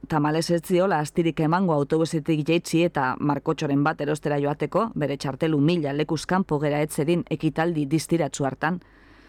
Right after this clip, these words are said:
Baina bapatean, ikuskatzailearen ahotsak eten zuen haren bilaketa. "Egun on, jaun Andreok",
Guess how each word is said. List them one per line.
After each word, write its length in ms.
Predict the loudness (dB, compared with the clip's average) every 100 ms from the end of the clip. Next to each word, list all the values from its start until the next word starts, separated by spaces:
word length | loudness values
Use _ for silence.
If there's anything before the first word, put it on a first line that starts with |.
| -20 -20 -20 -6 2
Baina 200 | 4 4
bapatean, 640 | 0 -2 0 0 0 -4 _ _ _ _ _ _ _ 0
ikuskatzailearen 920 | 0 0 0 -2 0 0 2 0 0
ahotsak 640 | 0 0 0 -2 -4 -6 -10 -14 -4
eten 260 | -2 0 -2
zuen 340 | 0 0 0 -2
haren 220 | -2 0
bilaketa. 540 | -2 -4 -10 -10 -14 -16 _ _ _ _ _ _ _ _ _ _ _ _ _ _ _ -20 _ _ _ _ _ _
"Egun 280 | -2 0 2
on, 220 | 2 2 2
jaun 220 | 2 2
Andreok", 640 | 2 2 0 -4 -8